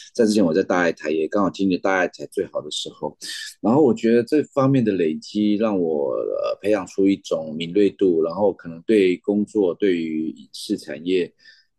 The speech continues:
对于，呃，趋势都有积极的乐观正面的想象。两年前吧，联经出版社就来找我说，希望能够透过我这边来写一本书这样子哈。那他一开始希望我对于产业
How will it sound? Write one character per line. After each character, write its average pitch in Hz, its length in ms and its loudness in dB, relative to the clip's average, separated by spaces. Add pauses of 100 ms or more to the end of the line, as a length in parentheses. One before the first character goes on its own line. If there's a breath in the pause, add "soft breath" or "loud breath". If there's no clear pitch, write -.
对 104 180 2
于， 82 280 -2
呃， 73 240 -2
趋 - 220 -2
势 104 300 -2
都 98 140 2
有 73 440 2 (240)
积 127 200 2
极 101 180 0
的 101 120 4 (120)
乐 127 180 4
观 117 240 2
正 131 200 0
面 127 240 -2
的 104 100 0
想 78 240 -12
象。 98 240 -4 (520 soft breath)
两 98 200 0
年 131 140 4
前 95 220 -2
吧， 92 220 -4 (440)
联 95 180 -2
经 107 80 -2
出 117 80 0
版 87 140 -2
社 95 100 -4
就 98 120 2
来 87 120 0
找 82 220 -4
我 82 120 0
说， 90 160 -6
希 - 160 -6
望 92 140 0
能 87 120 -2
够 87 440 0
透 98 120 -4
过 95 160 0
我 80 120 -4
这 - 80 -20
边 90 140 -12
来 85 80 -10
写 85 180 -14
一 87 80 -8
本 82 180 -6
书 - 300 -6
这 80 80 -4
样 78 160 -6
子 - 200 -10
哈。 76 200 -8
那 95 240 -2 (260 loud breath)
他 131 120 2
一 131 100 0
开 151 140 2
始 117 120 0
希 120 140 0
望 120 140 4
我 107 100 4 (140)
对 120 140 4
于 104 100 4
产 85 280 -10
业 101 240 2